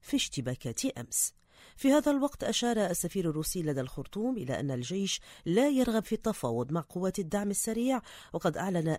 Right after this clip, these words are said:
أنها متمردة. واليوم تعقد جلسة لمجلس الأمن للبحث في ملف السودان،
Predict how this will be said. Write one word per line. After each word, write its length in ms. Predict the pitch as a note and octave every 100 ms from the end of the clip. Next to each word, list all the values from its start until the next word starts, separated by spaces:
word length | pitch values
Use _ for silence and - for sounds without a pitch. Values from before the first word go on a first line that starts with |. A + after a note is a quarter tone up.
| -
أنها 480 | F#3 D#3 D3+ D#3 D#3 -
متمردة. 920 | C#3 A3+ - G#3 B2 B2+ C3 C#3+ - - _ -
واليوم 500 | D3+ C3 F3 G3+ E3+ - - -
تعقد 340 | A3+ A#3 B3
جلسة 400 | A#3+ A#3 C4 B3 B3
لمجلس 500 | A#3+ A3 A3 G3+ G#3
الأمن 380 | - F#3 G#3 F#3+ - -
للبحث 500 | F#3+ F3+ F3 - -
في 260 | F3 - F3
ملف 320 | C#3+ C#3 -
السودان، 480 | B2 - B2 F3